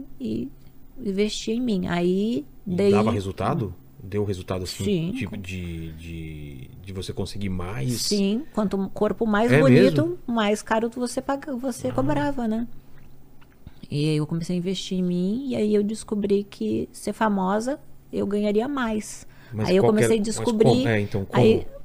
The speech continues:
Speaker 1: porque tu vai fazendo amizade.
Speaker 2: Sei.
Speaker 1: Aí tu descobre que fulana da mídia faz programa. E ela é famosa. E então, poxa, imagina, eu ganhava quatrocentos, eu quero ganhar quinze mil, eu não quero ganhar quatrocentos.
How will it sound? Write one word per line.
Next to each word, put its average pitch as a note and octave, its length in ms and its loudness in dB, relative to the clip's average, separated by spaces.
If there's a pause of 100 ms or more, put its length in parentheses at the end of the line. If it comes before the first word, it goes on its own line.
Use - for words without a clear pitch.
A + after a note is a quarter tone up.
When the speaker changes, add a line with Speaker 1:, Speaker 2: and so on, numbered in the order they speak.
Speaker 1:
porque B3 300 2
tu - 120 -6
vai A#3+ 120 0
fazendo A#3 280 0
amizade. F#3+ 800 0
Speaker 2:
Sei. - 140 -2
Speaker 1:
Aí G3 80 2
tu A#3 120 2
descobre G#3+ 640 0
que A#3 400 -4
fulana A3 560 0
da A3 140 0
mídia A3 520 2 (520)
faz G#3+ 240 2
programa. F#3+ 680 0 (600)
E G#3+ 140 4
ela G3 140 4
é F#3+ 40 0
famosa. G3 680 -2 (340)
E G#3+ 140 2
então, A3 380 0 (100)
poxa, C4+ 340 -4 (120)
imagina, G3 440 -2
eu F#3 100 0
ganhava F#3 400 0
quatrocentos, G#3 920 -6
eu - 100 -8
quero D#3 180 -6
ganhar F#3+ 220 -2
quinze E4 340 -4
mil, G#3 340 2 (200)
eu - 80 -10
não G#3+ 60 -6
quero - 180 -6
ganhar F3+ 240 -2
quatrocentos. - 920 -2